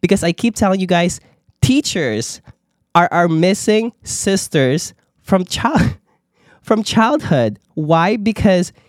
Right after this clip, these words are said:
even though they're not the same profession, they go through the same things that we are going through as nurses.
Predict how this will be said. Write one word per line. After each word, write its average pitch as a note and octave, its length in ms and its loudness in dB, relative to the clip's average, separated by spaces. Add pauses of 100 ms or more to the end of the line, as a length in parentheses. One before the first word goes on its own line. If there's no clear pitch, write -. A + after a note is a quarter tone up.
(220)
even B3 420 2
though A3 200 2
they're D#3 220 2
not D3 260 2
the F#3 60 -2
same G3+ 260 -2
profession, F#3+ 600 0
they D3 160 2
go E3 420 0
through F#3 340 -2
the C3+ 160 0
same F3 420 -2
things E3 400 -2
that A2 140 0
we D#3 240 0
are F#3 100 2
going E3 360 2
through F3+ 240 0
as C#3 200 -4
nurses. C3+ 520 -4